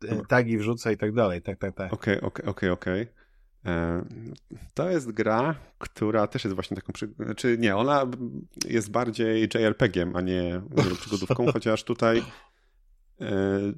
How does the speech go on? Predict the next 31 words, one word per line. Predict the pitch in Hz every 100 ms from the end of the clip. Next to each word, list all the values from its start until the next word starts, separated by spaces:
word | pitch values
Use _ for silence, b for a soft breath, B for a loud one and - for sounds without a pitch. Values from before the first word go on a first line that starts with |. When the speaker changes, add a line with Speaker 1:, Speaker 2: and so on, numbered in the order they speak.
| -
Speaker 2:
też | - 147
się | - 127
dużo | 120 113
chodzi, | 110 139 131 131
dużo | 120 123 120
się | 120
rozmawia, | 110 101 117 120 123 120 117
używa | 117 110 113 110
się, | - 110
mm, | 104 101 98 98 98 98 98 98 _ _ - -
chyba, | 107 101 - _ _ _ _ _ _ _ - -
znaczy, | 117 123 113
okej, | 123 98
może | 92 104 113
nie, | 120 117
nie | 117
używa | 113 110 104
się | 110
przedmiotów, | - 107 101 - 117 - _
chociaż | 135 139 -
czasami | 143 139 123
też. | 110 117 - B B B B
Speaker 1:
Aha. | 101 104 113 123
Speaker 2:
E, | - 104 107 107 110 110 113 - _
ale | 127 123 127 127
to, | -
co | 135 131
jest | -
najważniejsze, | 127 117 117 120 -
to | -
humor. | - 110 92 87